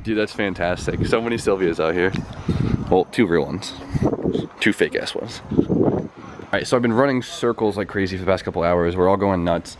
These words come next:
D J got some double-sided tape, so he's gonna mock this wing up pretty soon.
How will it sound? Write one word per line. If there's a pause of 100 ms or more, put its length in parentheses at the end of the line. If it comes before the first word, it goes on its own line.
(480)
D
J
got
some
double-sided
tape, (300)
so
he's
gonna
mock
this
wing
up
pretty
soon.